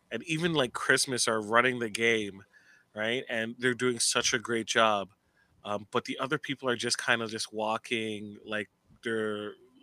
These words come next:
like, casually going through an all-star season, right? They're not playing as hard. Like, Janelle and Case are, are kinda playing hard, but, like, they, uh, took, like,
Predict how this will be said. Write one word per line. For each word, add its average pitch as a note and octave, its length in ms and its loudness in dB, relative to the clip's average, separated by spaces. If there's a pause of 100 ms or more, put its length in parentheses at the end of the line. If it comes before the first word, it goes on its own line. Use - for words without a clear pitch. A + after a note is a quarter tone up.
(520)
like, B2 200 -6
casually C#3+ 560 8
going B2+ 400 4
through A#2+ 420 0
an B2+ 160 -4
all-star A#2+ 540 4
season, A2 440 -10 (520)
right? B2+ 160 8
They're B2 120 4
not A#2+ 320 0
playing A#2+ 260 0
as A2+ 100 -2
hard. A2 400 4 (200)
Like, C#3 140 4
Janelle C#3+ 480 8
and B2+ 100 0
Case - 360 2
are, A#2 140 2 (200)
are C#3+ 160 4
kinda A3 380 2
playing G#3 320 0
hard, G#3+ 400 4 (340)
but, D3 160 2
like, A#2+ 380 4 (680)
they, C3+ 840 6
uh, B2 40 -4 (200)
took, - 280 -2
like, A2+ 200 -2